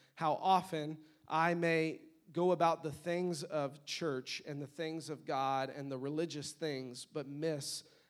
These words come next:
actually encountering God myself. And I find that I'm just going through the motions, but not actually meeting with the Lord. Now,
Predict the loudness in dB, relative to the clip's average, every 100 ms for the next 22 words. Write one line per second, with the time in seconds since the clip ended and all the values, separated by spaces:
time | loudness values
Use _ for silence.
0 | -14 -6 -4 -4 -4 -4 -4 -6 -8 -8
1 | -8 -8 -8 -4 -2 -2 -6 -10 _ _
2 | -10 -6 -4 -4 0 0 0 -4 -14 -8
3 | -6 -6 -8 -6 -4 -2 -2 -4 -6 -4
4 | 2 4 2 -2 -4 2 2 2 -2 -8
5 | -6 -4 -2 0 2 0 -4 -8 -6 -6
6 | -10 -20 _ _ -6 0 0 0 -2 -6
7 | -8 -4 -2 -2 -4 -14 _ 0 4 4
8 | 2